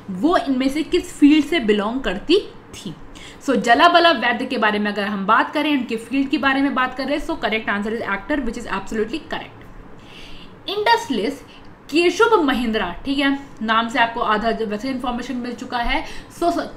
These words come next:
केशव महिंद्रा इंडसलिस थे, उनका नाइंटी नाइन years की एज में निधन हुआ। आपको मुझे ये बताना है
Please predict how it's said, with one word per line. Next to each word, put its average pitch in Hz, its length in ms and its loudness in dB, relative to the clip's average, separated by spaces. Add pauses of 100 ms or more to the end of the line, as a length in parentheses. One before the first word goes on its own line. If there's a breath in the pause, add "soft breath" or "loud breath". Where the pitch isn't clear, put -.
केशव 339 420 4
महिंद्रा 330 380 6 (460)
इंडसलिस 254 600 0
थे, 370 120 2 (500 loud breath)
उनका 277 300 4
नाइंटी 254 320 6
नाइन 247 180 2
years 240 280 -2
की 262 180 -8
एज 240 160 0
में 226 80 0
निधन 220 340 0
हुआ। 311 220 6
आपको 214 380 2
मुझे 214 240 -4
ये 220 180 -2
बताना 285 400 0
है 311 260 2